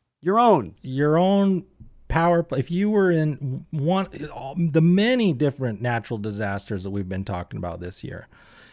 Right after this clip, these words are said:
Speaker 2: if you had any of those happen to you and you were without power, you were without gas, or your gas was so expensive that you needed to, to, to use this unit instead, uh,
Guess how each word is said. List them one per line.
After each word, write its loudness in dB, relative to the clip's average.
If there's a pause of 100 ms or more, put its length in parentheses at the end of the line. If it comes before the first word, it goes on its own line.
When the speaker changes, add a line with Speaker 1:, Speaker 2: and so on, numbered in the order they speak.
(140)
Speaker 2:
if -4
you -2
had -4
any -2
of -2
those -2
happen -4
to -10
you -6
and -6
you -4
were -2
without -4
power, -12
you -8
were -6
without -2
gas, -6
or 4 (340)
your 4
gas 2
was -2
so 2
expensive -2 (400)
that 2
you 0
needed 0
to, -2 (120)
to, -4 (200)
to -2
use -2
this -4
unit -4
instead, -6 (340)
uh, -4